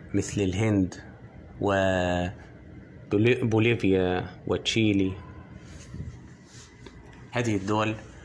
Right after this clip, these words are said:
بتشرب لبن الحمير. وهناك معتقدات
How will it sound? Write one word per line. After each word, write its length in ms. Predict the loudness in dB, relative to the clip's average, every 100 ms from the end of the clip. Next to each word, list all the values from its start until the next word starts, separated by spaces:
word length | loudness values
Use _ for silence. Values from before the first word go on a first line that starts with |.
| -18 -12 -6
بتشرب 800 | -4 -2 -2 -2 0 -2 -2 -4 -14 -10 -2
لبن 500 | 2 2 2 0 -2 -8 -4
الحمير. 600 | -2 2 2 0 -4 -14 -14 -14 -14 -16 -18 -20 -20 -18 -18 -18 -20 -18 -18 -18 -18 -18 -20 -20 -20 -20 -20 -18 -18 -18 -8 -2
وهناك 640 | 2 4 4 4 0 0 -4 -14 -16 -14 -16 -16 -10 -2
معتقدات 880 | 0 0 -2 -4 0 0 0 -6